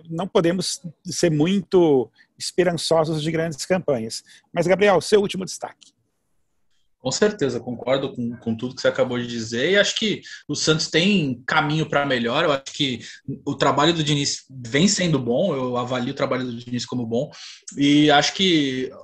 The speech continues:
Speaker 2: a Sul-Americana pode ser uma, uma, uma oportunidade aí do Santos,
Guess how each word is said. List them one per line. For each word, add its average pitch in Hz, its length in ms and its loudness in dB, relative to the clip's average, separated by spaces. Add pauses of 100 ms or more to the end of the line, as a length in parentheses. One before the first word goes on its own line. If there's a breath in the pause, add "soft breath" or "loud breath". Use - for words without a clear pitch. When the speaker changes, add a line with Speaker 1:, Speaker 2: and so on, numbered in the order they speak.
Speaker 2:
a 143 80 -4
Sul-Americana 160 580 2
pode 165 200 0
ser - 80 -2
uma, 175 160 -2
uma, 156 340 -2
uma 151 160 -4
oportunidade 151 680 -2
aí 151 80 2
do 156 140 -2
Santos, 151 440 -6